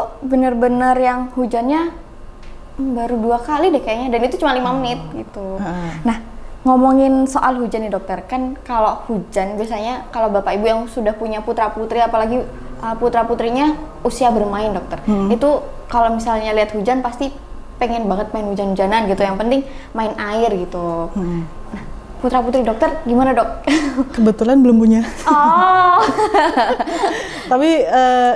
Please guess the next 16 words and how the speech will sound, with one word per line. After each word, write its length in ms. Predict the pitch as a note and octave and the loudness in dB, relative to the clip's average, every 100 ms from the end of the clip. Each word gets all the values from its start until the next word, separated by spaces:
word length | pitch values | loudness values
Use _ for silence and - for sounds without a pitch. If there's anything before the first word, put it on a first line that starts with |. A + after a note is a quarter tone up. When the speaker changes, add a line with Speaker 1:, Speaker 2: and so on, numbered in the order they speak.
| - | 0
Speaker 2:
ya 160 | G#3 F3+ F#3+ | -6 -6 -6
beberapa 680 | G3+ G3+ G3 F#3+ G#3+ G#3 G3+ | -4 -2 -4 -4 -4 -4 -4
Speaker 1:
Oh. 40 | |
Speaker 2:
ponakan 360 | G#3+ G3 - - | -4 -6 -6 -8
ada 200 | F#3 E3+ | -8 -8
di 120 | E3+ E3 | -8 -10
rumah. 240 | E3 D3 - - - | -12 -16 -18 -20 -18
Speaker 1:
Oh, 220 | G#3 G#3 G3 - - | -14 -14 -14 -16 -10
tapi 400 | B3 D#4 - - B3+ | -4 -4 -4 -6 -4
emang 320 | A#3+ A#3+ A#3+ | -2 -2 -4
rata-rata 500 | A#3+ B3 A3+ G#3 G#3 E4 | -2 0 0 -2 -2 -2
kalau 400 | C#4+ A#3 G#3+ - | 0 -2 -2 -6
putra-putri 800 | A3+ A3 G#3+ G#3 G#3+ G#3+ A3+ A3+ | -8 -6 -6 -6 -10 -8 -6 -2
atau 160 | A3 G#3+ | -2 -2
anak-anak 400 | G#3 G#3 A3 A3+ | -4 -4 -2 -2
yang 180 | A#3 | -2